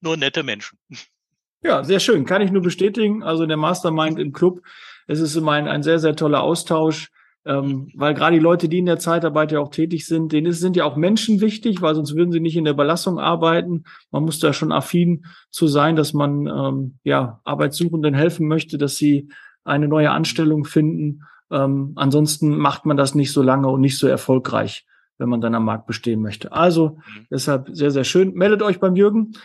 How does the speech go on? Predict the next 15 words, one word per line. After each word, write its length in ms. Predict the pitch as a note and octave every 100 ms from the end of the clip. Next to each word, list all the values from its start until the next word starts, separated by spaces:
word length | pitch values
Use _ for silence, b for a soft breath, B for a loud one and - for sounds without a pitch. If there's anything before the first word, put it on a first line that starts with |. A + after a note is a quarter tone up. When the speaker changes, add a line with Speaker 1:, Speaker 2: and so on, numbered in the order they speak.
| B
Speaker 2:
Ansonsten, 420 | B D#3+ G#3+ A3 G3+
wenn 140 | G3
ihr 80 | F#3+
noch, 260 | F#3 - F3+
ähm, 500 | E3+ D#3+ D#3 D#3 D#3+ D#3+
vielleicht 340 | E3+ D#3 D#3
Interesse 360 | F#3+ D3+ E3+ -
an 60 |
der 60 | D#3+
Mastermind 600 | D#3+ F#3+ G#3 F#3 F#3 F3
habt 200 | F3 F3
oder 140 | D#3
an 80 | D3
dem 120 | D3
Club, 300 | C#3+ G3+ G3+